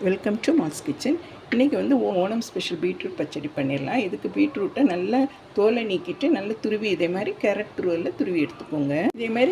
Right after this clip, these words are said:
நைஸா துருவி எடுத்துக்கலாம். பச்சடிக்கு வந்து மசாலா அரைச்சி எடுத்துக்கலாம். இதுல நாலு ஸ்பூன் தேங்காய் ஆட் பண்ணிக்கோங்க. கூடவே அரை டீஸ்பூன் ஜீரகம் ஆட் பண்ணிக்கலாம். சின்ன துண்டு இஞ்சி ஆட் பண்ணிக்கோங்க.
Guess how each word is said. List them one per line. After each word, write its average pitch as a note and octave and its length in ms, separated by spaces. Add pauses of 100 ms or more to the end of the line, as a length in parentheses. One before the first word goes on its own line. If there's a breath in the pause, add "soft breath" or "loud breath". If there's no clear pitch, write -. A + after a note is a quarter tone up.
(120)
நைஸா B3+ 380 (120)
துருவி G#3 260
எடுத்துக்கலாம். D#3 560 (1300)
பச்சடிக்கு B3+ 520
வந்து G3 180 (100)
மசாலா G#3+ 420
அரைச்சி - 240
எடுத்துக்கலாம். D3 560 (460)
இதுல F#3+ 260 (160)
நாலு G3 240
ஸ்பூன் F4+ 320
தேங்காய் A3+ 320
ஆட் - 160
பண்ணிக்கோங்க. D#3 500 (3000)
கூடவே A3 260 (120)
அரை G#3 200
டீஸ்பூன் C4 480
ஜீரகம் A3 360
ஆட் D#3+ 180
பண்ணிக்கலாம். D3+ 480 (240)
சின்ன A#3+ 260
துண்டு B3 300
இஞ்சி A3 260
ஆட் F#3+ 160
பண்ணிக்கோங்க. E3+ 420